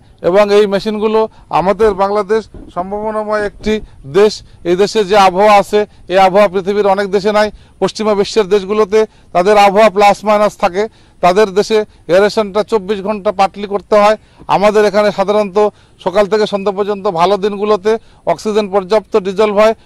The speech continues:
পানির স্বাস্থ্য ঠিক থাকলে সেটা নেওয়ার ক্ষমতা রাখে এবং যখনই আমাদের রাত গভীর হয়, তখন আমাদের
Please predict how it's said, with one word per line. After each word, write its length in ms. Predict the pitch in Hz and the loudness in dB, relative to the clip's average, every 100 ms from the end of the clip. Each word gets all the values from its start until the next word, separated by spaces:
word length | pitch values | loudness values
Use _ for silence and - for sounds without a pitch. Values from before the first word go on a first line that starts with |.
| _ | _
পানির 200 | 170 202 | -4 -2
স্বাস্থ্য 300 | - 196 208 | -2 -2 -4
ঠিক 160 | - 196 | -8 -6
থাকলে 220 | - 202 202 | -6 -4 -6
সেটা 220 | 202 190 | -4 -4
নেওয়ার 240 | 185 190 | 0 0
ক্ষমতা 320 | 185 196 202 | 0 -4 0
রাখে 300 | 214 208 220 220 - - | 0 0 -2 -4 -10 -8
এবং 300 | - 180 214 | -2 0 0
যখনই 360 | 190 185 220 220 | 0 2 0 0
আমাদের 360 | 202 208 202 208 - _ | 0 0 0 -2 -4 _
রাত 240 | 135 170 185 | 0 2 2
গভীর 280 | 170 190 208 | 0 0 2
হয়, 200 | 214 220 - _ - | 4 2 -2 _ -4
তখন 220 | 196 226 | -2 0
আমাদের 380 | 214 202 202 202 | 0 2 0 0